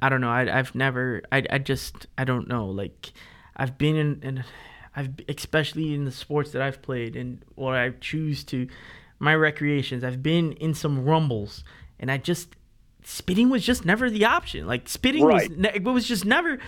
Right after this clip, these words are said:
Speaker 1: was not there. Like, I, I don't, I don't know, man. I, I guess I've lived a tamed life, and, you know, I've just never been in a situation where spitting is an option. I, I just, it's never been happened. But again, this is the All-American Chelsea podcast.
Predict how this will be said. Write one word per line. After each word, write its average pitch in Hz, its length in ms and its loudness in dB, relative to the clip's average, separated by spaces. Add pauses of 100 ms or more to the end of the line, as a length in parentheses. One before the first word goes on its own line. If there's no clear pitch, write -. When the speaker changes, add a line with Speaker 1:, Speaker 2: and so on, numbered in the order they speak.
(160)
Speaker 1:
was 220 120 6
not 311 280 6
there. 180 420 2 (260)
Like, 185 220 2 (960)
I, 170 160 4
I 220 40 4
don't, 254 260 0 (380)
I 180 100 -2
don't 180 140 2
know, 139 160 2
man. 135 180 2
I, 131 180 4
I 156 60 4
guess 170 400 0 (140)
I've 151 220 2
lived 160 220 4
a 156 60 4
tamed 160 440 2
life, 143 560 2
and, 151 180 2
you 135 240 4
know, 127 200 0
I've 170 200 2
just 240 240 2
never 220 220 4
been 185 200 4
in 165 120 4
a 135 60 4
situation 127 580 -2
where 120 140 0
spitting 127 480 -2
is 113 140 -2
an 104 100 -6
option. - 360 -10
I, 92 260 -2
I - 20 0
just, 127 400 -4
it's - 220 -8
never 113 160 -6
been - 140 -12
happened. - 420 -8
But 156 220 -4 (1400)
again, 175 520 2
this 151 180 -4
is 156 140 -2
the 143 100 0
All-American 143 420 2
Chelsea 120 340 2
podcast. - 680 -10